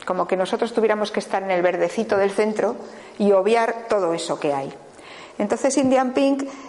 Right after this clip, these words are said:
es cuando nos molestan todos los ruidos, que pase una persona, que los pasos del vecino, que lo que sea, ¿no? Por ejemplo, yo tengo una amiga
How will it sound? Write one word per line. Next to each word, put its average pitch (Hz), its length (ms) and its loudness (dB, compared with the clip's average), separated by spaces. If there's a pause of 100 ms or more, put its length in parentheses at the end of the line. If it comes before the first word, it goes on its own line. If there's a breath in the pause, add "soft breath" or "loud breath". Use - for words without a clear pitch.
es 240 260 2
cuando 202 240 -2
nos 185 120 0
molestan 226 640 0
todos 233 180 2
los 202 100 2
ruidos, 170 420 0
que 175 140 0
pase 202 240 -4
una 240 140 0
persona, 175 520 -2 (320 loud breath)
que 208 180 4
los 202 140 4
pasos 214 240 -2
del 226 120 4
vecino, 196 500 0
que 175 240 2
lo 170 140 2
que 156 80 -8
sea, 147 320 -2
¿no? 202 160 -4
Por - 260 -4
ejemplo, 185 320 0
yo 180 120 4
tengo 180 180 0
una 196 120 0
amiga 208 380 0